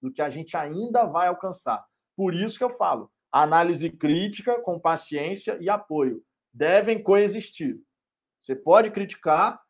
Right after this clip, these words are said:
você pode ficar chateado, frustrado por uma derrota, super normal, porque somos torcedores. Mas, ao mesmo tempo, a gente enxergar dentro desse projeto de Botafogo algo que vai muito além de vencer apenas o próximo jogo.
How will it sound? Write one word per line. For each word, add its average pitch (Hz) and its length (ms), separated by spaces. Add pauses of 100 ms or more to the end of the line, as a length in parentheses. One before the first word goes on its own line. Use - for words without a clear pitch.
(200)
você 131 140
pode 220 260
ficar 208 200
chateado, 180 520
frustrado 160 560
por 143 80
uma 147 120
derrota, 147 600 (240)
super 262 380
normal, 139 380
porque - 140
somos 165 240
torcedores. 156 680 (720)
Mas, 160 200
ao 180 60
mesmo 180 260
tempo, 202 260
a 214 40
gente 208 220
enxergar 190 520
dentro 233 560
desse 196 340
projeto 160 480
de 143 80
Botafogo 156 640 (160)
algo 202 240
que 202 120
vai 185 200
muito 208 320
além 202 280
de 202 80
vencer 190 340
apenas 175 380
o 175 40
próximo 170 400
jogo. 117 340